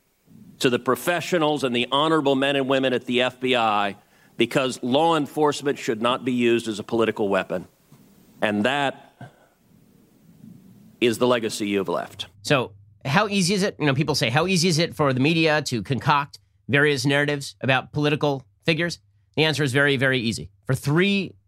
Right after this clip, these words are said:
Speaker 2: long years, and now into the fourth year, we have been told that Donald Trump was a cat's paw of the Russians. And now the media have concocted other narratives, and their narratives include that Donald Trump is going to steal the election somehow. He is not.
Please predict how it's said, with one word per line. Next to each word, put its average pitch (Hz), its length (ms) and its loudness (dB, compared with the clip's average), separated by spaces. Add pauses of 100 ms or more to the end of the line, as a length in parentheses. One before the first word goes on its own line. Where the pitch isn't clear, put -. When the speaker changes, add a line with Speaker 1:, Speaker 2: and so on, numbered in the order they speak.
(180)
Speaker 2:
long 165 320 2
years, 113 300 0
and 110 60 -4
now 117 180 0
into 123 180 0
the 117 60 -4
fourth 151 260 0
year, 87 160 -6 (320)
we 147 60 4
have 147 60 4
been 147 120 4
told 151 320 2
that 113 100 -4
Donald 113 240 0
Trump 156 220 0
was 104 100 -4
a - 20 -6
cat's 117 260 -2
paw 120 220 0
of 120 140 -2
the 120 80 0
Russians. - 380 -4 (360)
And 110 80 -2
now 127 140 4
the 139 80 0
media 143 200 2
have 135 100 -2
concocted 170 420 0
other 214 160 2
narratives, 78 460 -6
and 98 100 -4
their 95 80 -2
narratives 123 360 0
include 175 360 2
that 117 100 -4
Donald 107 220 -2
Trump 113 180 -6
is 98 100 -6
going 110 180 0
to 98 40 -4
steal 170 360 0
the 156 100 0
election 156 420 0
somehow. 151 380 0
He 131 140 -4
is 78 120 -8
not. 98 280 -2